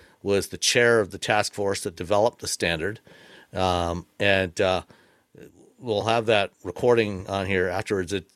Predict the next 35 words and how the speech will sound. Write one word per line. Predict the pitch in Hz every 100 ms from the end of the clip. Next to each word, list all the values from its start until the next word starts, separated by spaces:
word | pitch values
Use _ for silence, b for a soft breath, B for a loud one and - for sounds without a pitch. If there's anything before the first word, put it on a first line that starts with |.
| B B
it | 107
gets, | 123 151 - - - B B
gets | 170 -
pretty | 202 151
geeky | 92 120 - 113 104
at | -
some | 104 92
points. | 101 90 82 - -
Uh, | 98 92 87 90
you | 92
know, | 90
he's | 87
talking | 107 107 101 90 - -
a | 110
lo-, | 107 107
about | 104 101
a |
lot, | 92 92 98 98
uh, | 92 104 - -
how | 120 101
a |
lot | 92 98 98
of | 98 85
the | 87
stuff | - 117 120
works, | 101 90 95 101 - - B B B -
but | 110
there's | 127 -
some | 120 120
really | 170 165 117
interesting | 110 107 113 - 92
stuff | - 104 101
in | 101 92
there | 87 87
about | 85 87 90 -